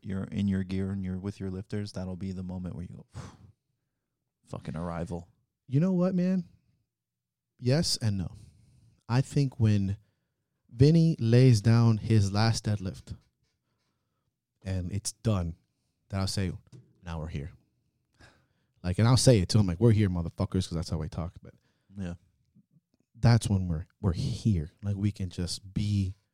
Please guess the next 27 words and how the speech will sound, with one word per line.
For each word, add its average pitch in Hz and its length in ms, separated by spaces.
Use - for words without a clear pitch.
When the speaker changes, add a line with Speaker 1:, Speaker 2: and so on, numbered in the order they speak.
Speaker 2:
we're 95 100
here. 95 240
We've, 95 260
we've 113 300
made 113 220
a - 20
statement, 92 480
'cause 107 80
I 117 140
truly 151 340
believe 113 420
that 95 140
all 98 120
three 104 180
lifters 95 340
will 87 80
do - 180
well. - 220
I 87 100
just, 90 220
I 98 60
just 98 220
know 87 120
it 90 60
in 85 80
my 78 80
bones. 76 420